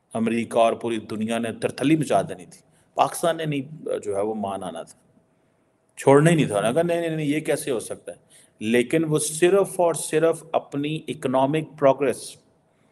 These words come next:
अपनी development, हिंदुत्व acceptable है, recognizable है in case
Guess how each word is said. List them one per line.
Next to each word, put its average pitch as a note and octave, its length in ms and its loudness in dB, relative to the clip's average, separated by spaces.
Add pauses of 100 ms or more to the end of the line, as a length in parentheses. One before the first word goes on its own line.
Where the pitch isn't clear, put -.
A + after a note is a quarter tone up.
(140)
अपनी D3 260 -2
development, B2+ 680 2 (2250)
हिंदुत्व D#3+ 480 4 (840)
acceptable G#3 680 -6
है, G#3 460 -6 (560)
recognizable C#3 960 -4
है G3 480 0 (720)
in F3+ 140 -2 (200)
case G#3 300 -2